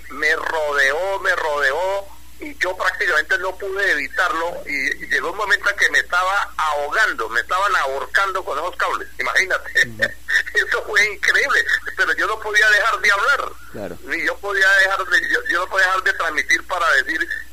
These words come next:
Speaker 1: que, que, que lo que me estaba pasando. Yo seguí transmitiendo con gran esfuerzo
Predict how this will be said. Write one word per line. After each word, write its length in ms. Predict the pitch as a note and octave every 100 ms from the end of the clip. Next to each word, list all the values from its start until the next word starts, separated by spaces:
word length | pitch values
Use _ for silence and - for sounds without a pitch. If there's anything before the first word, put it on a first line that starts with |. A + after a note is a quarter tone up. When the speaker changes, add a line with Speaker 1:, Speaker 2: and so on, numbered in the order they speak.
| -
Speaker 1:
que, 260 | - D#3 C#3+
que, 200 | - C#3
que 180 | C3+ C3+
lo 100 | C#3
que 120 | D#3+
me 80 | C#3
estaba 300 | C3 D#3+ E3+
pasando. 400 | D3 G3+ G#3 B2+
Yo 140 | A2+ A#2+
seguí 220 | G3+ G#3
transmitiendo 600 | - A3 G#3+ F3+ E3+ G3+
con 140 | F#3 D#3+
gran 220 | D3+ D#3+
esfuerzo 500 | F3 F#3+ A3 G3 G3+